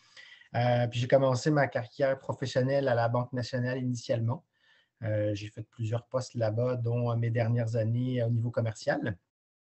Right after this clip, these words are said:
Euh, par la suite, j'ai décidé de, d'aller vers le développement économique. Euh, côté entrepreneurial, euh, m'attirait beaucoup. Euh, donc, j'ai travaillé chez I D Trois-Rivières, qui est le bras droit,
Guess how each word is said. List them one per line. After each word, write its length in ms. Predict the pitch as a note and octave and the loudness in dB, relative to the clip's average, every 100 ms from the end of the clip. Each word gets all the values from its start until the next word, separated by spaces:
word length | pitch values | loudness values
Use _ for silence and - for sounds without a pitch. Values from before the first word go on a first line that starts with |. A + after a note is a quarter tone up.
| _ _ - - | _ _ -14 -6
Euh, 320 | C3 A#2+ B2 A#2 - | -2 0 0 -2 0
par 180 | D#3 C#3+ | 4 6
la 140 | C#3 | 6
suite, 480 | B2 - E3+ E3+ - B2+ | 4 -2 -8 -4 -2 0
j'ai 160 | A2+ A#2+ | 0 -2
décidé 540 | A#2+ A#2 B2+ B2 C#3+ | -4 -4 -6 -2 -2
de, 540 | C3 A#2 A2+ A2+ A2+ | -2 0 0 0 -2
d'aller 340 | A2 A#2 A#2 B2+ | -2 -2 -2 -2
vers 180 | B2 A#2+ | -2 -2
le 80 | |
développement 460 | A#2 A#2+ A#2+ A#2 D3 | 0 0 0 0 0
économique. 600 | E3+ D3+ A2+ C#3 - - _ - - _ - | 0 2 0 0 -4 -16 _ -20 -20 _ -6
Euh, 120 | A2+ A2+ | -4 -4
côté 280 | A2 G#2+ | -4 0
entrepreneurial, 960 | C3 A#2 A#2 - B2 A2+ - C3+ B2+ A#2+ | 0 -2 -6 -6 -4 -4 -2 -2 0 0
euh, 240 | A2 A2 G#2+ | 2 2 2
m'attirait 540 | A2+ - A#2+ A2 C3 | -2 -4 -6 -2 -2
beaucoup. 480 | B2+ A#2 - E3 - _ - - - - | -2 -4 -2 -2 -2 _ -20 -20 -18 -6
Euh, 340 | A2 A2+ A2 | -2 0 0
donc, 240 | A2 A#2 A2+ | 0 0 0
j'ai 100 | A#2 | -2
travaillé 460 | - A2 G#2+ A2 | -2 0 0 -2
chez 360 | A#2+ - A#2+ A2 | -6 -6 -4 -4
I 80 | B2 | -4
D 180 | A#2 B2+ | -2 -2
Trois-Rivières, 680 | - A#2+ A2 A2+ A2+ A#2 A#2 | -2 -4 -4 -4 -2 -4 -4
qui 160 | - A2 | -8 -6
est 60 | |
le 160 | G#2+ G#2 | -4 -2
bras 320 | A2+ G#2+ A#2 | -2 0 0
droit, 560 | A2 G#2+ F#2+ G#2+ A#2 | -2 -6 -8 -2 -2